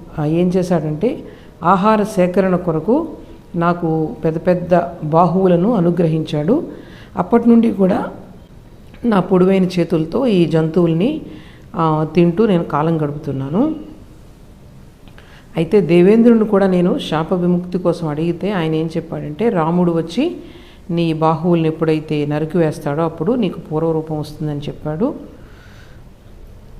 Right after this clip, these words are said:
అప్పటి నుంచి కూడా "రాముడు ఎప్పుడు వస్తాడా, మీరు ఎప్పుడు వస్తారా?" అని చెప్పి నేను ఎదురు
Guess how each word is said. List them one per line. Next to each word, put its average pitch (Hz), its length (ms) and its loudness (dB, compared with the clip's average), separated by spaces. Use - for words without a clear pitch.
అప్పటి 214 320 2
నుంచి 208 300 4
కూడా 180 460 0
"రాముడు 170 400 0
ఎప్పుడు 165 240 -4
వస్తాడా, 160 520 -2
మీరు 170 240 0
ఎప్పుడు 156 240 -2
వస్తారా?" 151 440 -4
అని 151 160 -4
చెప్పి 151 300 -8
నేను 156 140 -2
ఎదురు 156 220 0